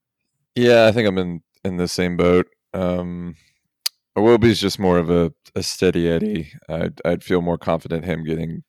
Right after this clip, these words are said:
seven to eight if I needed it, um, as opposed to depending on Gross or, or Bilva, but just has a, has a ceiling that's a lot lower than, than Bilva and Gross. Um, Bilva to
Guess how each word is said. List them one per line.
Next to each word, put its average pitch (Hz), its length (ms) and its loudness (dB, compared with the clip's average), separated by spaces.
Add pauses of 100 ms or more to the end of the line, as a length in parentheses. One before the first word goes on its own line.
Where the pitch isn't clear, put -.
seven 85 340 -4
to - 160 -4
eight 87 280 -2
if - 140 -12
I 85 80 -4
needed 85 360 -6
it, 85 180 -4 (180)
um, 82 460 -8
as 80 140 -10
opposed - 480 -8
to - 400 -10
depending 65 460 -8
on - 240 -12 (440)
Gross 58 360 -8
or, 57 240 -6
or 76 40 -8
Bilva, 65 520 -4
but 69 200 -4 (720)
just - 220 -6
has 80 260 -2
a, 80 400 -6 (340)
has 87 220 -8
a 85 60 -4
ceiling 82 440 -4
that's - 360 -12 (140)
a 82 40 -12
lot 85 240 -6
lower 82 300 0
than, 85 300 -8 (220)
than 85 200 -8
Bilva 85 320 -4
and 85 120 -10
Gross. 87 500 -6 (120)
Um, 85 460 -8 (1000)
Bilva 135 300 0
to 110 120 0